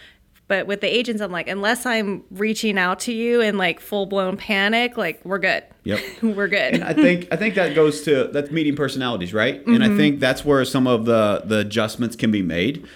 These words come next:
Speaker 2: meaning
Speaker 1: Mm-hmm.
Speaker 2: that that doesn't need to be a clear line. Um, that
Speaker 1: Mm-hmm.
Speaker 2: can be a preference of communication style that we
Speaker 1: Right.
Speaker 2: can adjust to. Um, 'cause as an example,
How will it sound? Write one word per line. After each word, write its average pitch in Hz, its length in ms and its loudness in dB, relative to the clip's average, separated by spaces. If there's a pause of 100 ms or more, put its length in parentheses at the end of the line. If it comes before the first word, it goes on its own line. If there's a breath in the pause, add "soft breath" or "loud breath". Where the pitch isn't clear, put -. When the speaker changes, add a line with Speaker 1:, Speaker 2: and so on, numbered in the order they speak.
Speaker 2:
meaning 123 320 4
Speaker 1:
Mm-hmm. 110 80 4
Speaker 2:
that 104 320 0
that 110 160 -4
doesn't 113 180 -2
need 101 140 2
to 95 60 -6
be 90 120 -2
a 87 40 -4
clear 90 260 -2
line. 73 320 -6 (100)
Um, 85 220 -6
that 98 100 0
Speaker 1:
Mm-hmm. 190 80 0
Speaker 2:
can 147 120 -2
be 98 240 0
a 92 120 -4
preference 101 500 -6
of 98 100 -14
communication 117 520 -6
style 76 300 -12
that 82 100 -10
we - 80 -4
Speaker 1:
Right. 98 140 2
Speaker 2:
can 151 140 2
adjust 78 340 -8
to. 76 220 -4 (340 loud breath)
Um, 95 240 -2
'cause 117 120 -2
as 123 160 2
an 123 100 4
example, 123 600 2